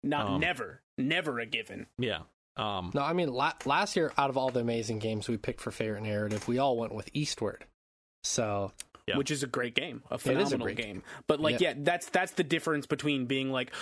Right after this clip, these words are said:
Speaker 1: "Well, it won 'cause it had all those resources." Yes, it had all those resources, God of War, but, like, it gets the most out of having those resources.
Speaker 3: Right, exactly.
Speaker 2: Exactly, exactly. Like, the, the,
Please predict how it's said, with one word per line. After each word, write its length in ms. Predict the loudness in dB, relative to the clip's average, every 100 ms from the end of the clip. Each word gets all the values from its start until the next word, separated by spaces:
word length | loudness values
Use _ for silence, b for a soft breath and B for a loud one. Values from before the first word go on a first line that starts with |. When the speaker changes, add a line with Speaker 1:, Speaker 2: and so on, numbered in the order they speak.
| -2
Speaker 1:
"Well, 240 | 2 4 4
it 100 | 2
won 300 | 2 2 2
'cause 200 | 0 0
it 120 | -2
had 500 | -2 -2 0 0 -2 B B B 2
all 160 | 2
those 240 | 4 0 0
resources." 680 | -2 0 -2 -2 -4 -6 -8 B
Yes, 240 | 0 2 2
it 80 |
had 220 | 2 2 2
all 80 |
those 220 | 4 2 2
resources, 680 | 0 0 0 0 -2 -2 -4
God 200 | -2 0
of 100 | 0
War, 160 | 0 0
but, 160 | 0
like, 220 | 0 -4 -4 B
it 260 | 0 0 -6 _ _ -2
gets 200 | 0 2
the 60 |
most 340 | 2 4 4 2
out 160 | 0
of 80 | -2
having 340 | -2 -2 -4
those 200 | -4 -4
resources. 680 | -6 -6 -6 -6 -6 -8 -10 _ -20 _ _ -2
Speaker 3:
Right, 260 | 0 2 0
exactly. 320 | -4 0 0
Speaker 2:
Exactly, 580 | 2 0 0 -4 -4 -2
exactly. 560 | -2 -2 -2 -4 -6 -8 _ -4
Like, 240 | -4 -2
the, 240 | -4 -4 -4
the, 360 | -4 -2 -4